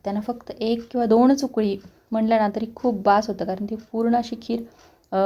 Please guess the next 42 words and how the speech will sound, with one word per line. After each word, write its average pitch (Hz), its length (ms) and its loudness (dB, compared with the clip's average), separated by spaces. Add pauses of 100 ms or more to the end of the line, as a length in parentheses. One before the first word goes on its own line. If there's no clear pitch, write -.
(140)
विरघळायला 202 580 4
चालू 196 260 0
होते 175 220 -6
अशी, 175 160 -8
म्हणजे 185 200 -4
त्यातल्या 202 320 -4
त्यातच 214 380 -6
ते 202 60 -2
असं 208 160 -6
सगळं 196 200 0
स्मॅश 202 400 -2
व्हायला 196 200 2
चालू 170 240 -2
होती 170 200 -6
ती. 180 180 -8 (460)
तर 214 120 4
आता 220 220 4
तुम्हाला 233 340 0
कळलं 220 340 4
असेल 208 380 0
की 330 120 2
भाजक्या 233 500 -2
शेवया 208 420 -2
मिळतात, 240 380 2 (480)
एक 226 120 -6
वीस 240 240 0
पंचवीसपर्यंत 233 720 2
असतात 226 340 -2
बहुतेक 190 460 -4
त्या, 190 120 -8
मी 202 160 -2
आणतच 208 420 2
असते 202 300 -4
पंचवीस 214 520 -2
तीसपर्यंत 220 480 0
तर 226 180 -2 (460)
असतंच 208 380 -4
ते 208 40 -4
पाकिट. 190 320 -6
पण 226 180 -2
काय 233 160 4
असतं 233 240 -2